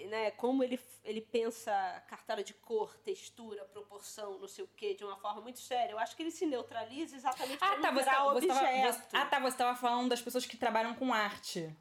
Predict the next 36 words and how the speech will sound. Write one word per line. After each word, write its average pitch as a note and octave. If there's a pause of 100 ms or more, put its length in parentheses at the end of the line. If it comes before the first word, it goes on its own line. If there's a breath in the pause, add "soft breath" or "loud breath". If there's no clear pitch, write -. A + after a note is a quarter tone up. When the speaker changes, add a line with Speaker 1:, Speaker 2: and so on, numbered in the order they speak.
(100)
Speaker 1:
Com E4+
arte. G#3
Das C#4+
Speaker 2:
Ah, C#5
tá, -
Speaker 1:
pessoas -
Speaker 2:
eu F3+
Speaker 1:
que -
Speaker 2:
achei C#4
que G#3+
Speaker 1:
trabalham A#3
Speaker 2:
você -
Speaker 1:
com G#3+
moda, G#3+
Speaker 2:
Porque -
Speaker 1:
eu A3
acho A3+
Speaker 2:
as G3+
Speaker 1:
que E4+
Speaker 2:
pessoas C4
de B3+
Speaker 1:
funciona. B3
Speaker 2:
moda, C4
tem C4
muita E4+
gente, B3
tem G3+
muita B3
gente G#3
que, G3
é, F3
né, F#3
adota F#3+
o G#3+
preto G3+
como A3+